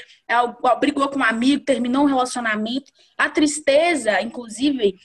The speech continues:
é uma emoção saudável, que faz parte da vida e é de extrema importância vivenciar, né, Rafa? Então, assim, é uma resposta simples, mas que é de grande impacto quando a gente para pra pensar na essência dela,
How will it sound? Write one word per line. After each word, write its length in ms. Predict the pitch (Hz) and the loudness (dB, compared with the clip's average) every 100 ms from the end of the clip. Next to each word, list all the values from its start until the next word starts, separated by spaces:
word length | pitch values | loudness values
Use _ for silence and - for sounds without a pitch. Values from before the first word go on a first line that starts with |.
| _ | _
é 140 | - 254 | -2 2
uma 300 | 294 311 302 | 4 4 2
emoção 440 | 285 277 269 302 | 2 2 2 2
saudável, 1120 | 294 - 320 370 - 214 247 277 254 190 196 - _ _ _ _ | 0 2 2 2 0 0 2 2 0 -2 -2 -2 _ _ _ _
que 80 | 220 | -10
faz 420 | - 285 302 - - | 0 2 2 -4 -2
parte 420 | 254 277 - - | 2 2 -2 -4
da 180 | 240 233 | 0 0
vida 360 | 196 254 285 | 0 0 2
e 160 | 294 294 | 2 0
é 80 | 285 | 0
de 100 | 262 | -4
extrema 360 | - 294 302 | -4 0 2
importância 640 | 349 339 330 294 262 277 277 | 2 2 0 0 -2 -2 -2
vivenciar, 960 | 285 262 285 294 - 370 240 196 190 | -2 0 0 0 0 0 2 0 -2
né, 140 | 202 233 | -2 -2
Rafa? 460 | 196 175 175 - 180 - _ _ - | -4 -6 -12 -18 -20 -20 _ _ -8
Então, 220 | 220 285 | -2 0
assim, 340 | 294 277 208 - _ - | 0 -2 -4 -6 _ 0
é 100 | 254 | 2
uma 120 | 311 | 4
resposta 680 | 302 302 - 269 269 254 - _ _ _ | 2 0 0 0 0 -2 -4 _ _ _
simples, 840 | - - - 381 466 427 494 - - _ - | -12 -4 0 0 -2 -10 -10 -12 -18 _ -4
mas 220 | 269 294 | -2 -2
que 100 | - | 0
é 80 | 302 | 0
de 180 | 277 320 | 0 -6
grande 480 | 240 285 349 415 392 415 | 0 2 2 2 2 2
impacto 640 | 370 392 - 302 294 - - | 2 -2 0 0 0 -6 0
quando 180 | 302 | 2
a 20 | 302 | 4
gente 200 | 302 - | 2 0
para 300 | 277 269 302 | 0 2 2
pra 160 | 302 | 0
pensar 460 | 302 302 294 277 262 | 0 2 2 2 2
na 100 | 302 | 2
essência 580 | 349 - 359 466 - 208 | 0 0 0 0 -2 -4
dela, 360 | 175 170 - | -4 -8 -12